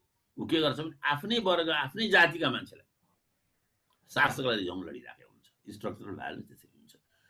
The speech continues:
त्यसैले जहाँ उहाँको आधारको कुरासँग आपत्ति छैन मलाई। मलाई लाग्छ यो समस्यालाई हामी अलिकति गहिरिएर यो पाँच हजार वर्षको इतिहासका सफलता र असफलता,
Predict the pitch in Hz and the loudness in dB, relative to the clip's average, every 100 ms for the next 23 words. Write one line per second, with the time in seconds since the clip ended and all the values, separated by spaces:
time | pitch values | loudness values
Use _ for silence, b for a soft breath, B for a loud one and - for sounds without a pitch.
0 | b - 165 202 165 170 170 170 156 139 | b -2 4 4 4 2 2 0 2 2
1 | 120 120 143 131 123 117 120 101 - 104 | 4 2 2 -2 -4 -4 -6 -8 -10 -20
2 | - 113 95 95 135 - _ _ _ 98 | -4 -2 -2 -4 -6 -10 _ _ _ -4
3 | 113 135 123 113 101 101 101 92 78 82 | 0 0 -2 -6 -8 -8 -4 -6 -4 -10
4 | 80 76 85 - 127 - _ _ _ _ | -12 -14 -10 -10 -10 -16 _ _ _ _
5 | 85 117 143 143 139 143 151 - _ _ | 2 6 6 6 4 2 -2 -6 _ _
6 | _ _ - - 127 135 131 117 117 107 | _ _ -14 -2 2 2 0 0 0 0
7 | 98 95 95 90 90 95 90 - 87 - | -4 -8 -8 -8 -2 -2 -2 -8 -8 -6
8 | 110 139 131 127 117 95 - 117 101 76 | 0 2 2 0 -2 -2 -2 0 0 -2